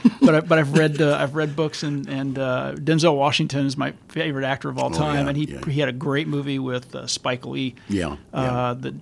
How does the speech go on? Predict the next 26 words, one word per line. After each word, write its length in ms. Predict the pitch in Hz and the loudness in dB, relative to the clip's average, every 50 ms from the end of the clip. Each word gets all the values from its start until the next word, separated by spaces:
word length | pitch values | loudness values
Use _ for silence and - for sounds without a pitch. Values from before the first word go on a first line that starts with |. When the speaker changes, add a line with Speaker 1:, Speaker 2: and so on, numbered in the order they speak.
| - - - - | -16 -20 -12 -8
Speaker 2:
kind 120 | - 143 | -6 -6
of 60 | 139 | -6
portrayed, 640 | - 143 131 - - 139 135 135 131 131 135 135 - - | -6 -10 -8 -6 -6 -4 -4 -4 -6 -8 -10 -12 -10 -8
uh, 400 | 135 127 131 131 131 131 123 127 | -6 -6 -4 -4 -4 -6 -8 -8
Speaker 1:
Yeah. 20 | - | -8
Speaker 2:
Malcolm 320 | - 135 131 123 - - | -8 -8 -8 -6 -6 -8
X's 300 | - 131 127 - 143 127 | -8 -6 -8 -8 -8 -8
life, 280 | 127 131 131 135 131 120 | -6 -4 -4 -6 -6 -6
and 120 | 131 135 | -6 -6
that's 160 | 143 143 131 - | -6 -4 -4 -2
how 160 | 139 131 127 | -2 -2 -2
they 120 | 131 135 | -2 -4
portray 380 | 135 - 131 - - 123 120 117 | -6 -8 -14 -12 -8 -8 -8 -6
it 80 | 123 123 | -6 -8
anyway. 400 | 123 120 123 120 120 117 117 117 | -8 -8 -8 -8 -8 -8 -8 -6
And 120 | 117 123 | -4 -4
Speaker 1:
Yeah. 80 | 131 127 | -4 -4
Speaker 2:
then 80 | 123 123 | -4 -2
reading 280 | 131 135 127 131 120 | -2 -2 0 -2 -2
books, 340 | 117 127 131 127 127 - - | -2 -4 -6 -6 -6 -10 -10
it 80 | - - | -8 -8
seems 240 | - - 127 123 - | -6 -6 -6 -8 -8
to 80 | - | -10
back 280 | 131 127 120 - - - | -10 -10 -10 -10 -12 -12
that 200 | 131 120 - - | -10 -10 -8 -8
up. 240 | - 127 127 - | -8 -8 -10 -10